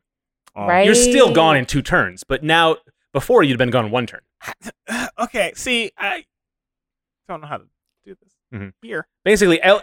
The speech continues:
Speaker 3: Ellen has her, her mayor and one pawn, and the only aggressive character you've got, and, and Ellen is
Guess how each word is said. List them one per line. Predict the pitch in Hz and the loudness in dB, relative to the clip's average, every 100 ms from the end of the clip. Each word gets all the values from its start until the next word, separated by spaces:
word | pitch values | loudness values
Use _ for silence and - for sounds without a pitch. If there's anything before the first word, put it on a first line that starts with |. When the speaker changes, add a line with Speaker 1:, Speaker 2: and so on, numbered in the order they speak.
| - | 2
Speaker 3:
Ellen | 220 226 | 2 2
has | 180 165 156 | 2 0 0
her, | - 151 139 131 - _ - | 0 2 4 0 -4 _ -2
her | 127 120 113 | 0 0 -4
mayor | 131 165 185 196 | -2 0 2 2
and | 139 135 | 0 -2
one | 123 147 147 | 0 0 0
pawn, | - 139 101 87 87 | -4 -4 -4 -6 -10
and | 117 | -4
the | |
only | 139 220 | -2 0
aggressive | 196 131 135 156 151 135 _ | 0 0 0 0 -4 -10 _
character | 151 135 - 123 | 0 0 0 -6
you've | 110 104 | -6 -6
got, | - 143 80 _ _ _ _ _ _ _ | -4 -4 -4 _ _ _ _ _ _ _
and, | 123 139 | -12 -6
and | 131 | -2
Ellen | 131 135 | 0 0
is | 127 | -2